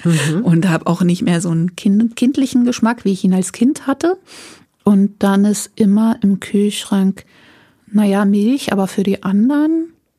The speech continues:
Speaker 2: Eier.
Speaker 1: Habt ihr sowas wie Aufschnitt? Essen, äh,
Speaker 2: Andere Leute, ja. Mhm.
Speaker 1: Mhm.
Speaker 2: Ich nicht.
Speaker 1: <laughs> Nee. Nee, okay.
Speaker 2: Mhm.
Speaker 1: Habt ihr so einen großen Kühlschrank mit einem Gefrierfach?
Speaker 2: Äh, nee, wir haben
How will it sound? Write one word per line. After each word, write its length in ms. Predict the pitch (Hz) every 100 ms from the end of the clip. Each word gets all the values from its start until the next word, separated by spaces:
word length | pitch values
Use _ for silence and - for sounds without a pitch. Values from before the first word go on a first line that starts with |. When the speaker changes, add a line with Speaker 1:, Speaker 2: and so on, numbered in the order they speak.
| _ _ _ -
Speaker 2:
Eier. 320 | 190 202 220
Speaker 1:
Habt 100 | 330
ihr 60 |
sowas 240 | 170 175 -
wie 100 | -
Aufschnitt? 760 | 135 147 - - 202 240 269 -
Essen, 420 | 160 160 151 -
äh, 400 | 85 - 85 - -
Speaker 2:
Andere 280 | 214 220 175
Leute, 340 | 175 170 170
ja. 300 | 202 185 214 - _ 226
Mhm. 100 | 202
Speaker 1:
Mhm. 680 | 196 214 139 139 135 170 - _
Speaker 2:
Ich 300 | - 185 -
nicht. 420 | 185 190 - - 175
Speaker 1:
<laughs> 120 | 139 214
Nee. 360 | 202 - - - - - 262 440 508 - - - - - -
Nee, 240 | 175 160
okay. 500 | - 180 160 135 143 - -
Speaker 2:
Mhm. 140 | 196
Speaker 1:
Habt 100 | 196
ihr 80 | 214
so 60 |
einen 100 | 208
großen 420 | 190 160 226 247 233
Kühlschrank 380 | 233 - 190
mit 120 | 196 185
einem 80 | 185
Gefrierfach? 840 | 180 - 202 208 160 247 - - _ _ _
Speaker 2:
Äh, 180 | 202 202
nee, 300 | 196 214 277
wir 180 | 226 214
haben 480 | 220 214 208 208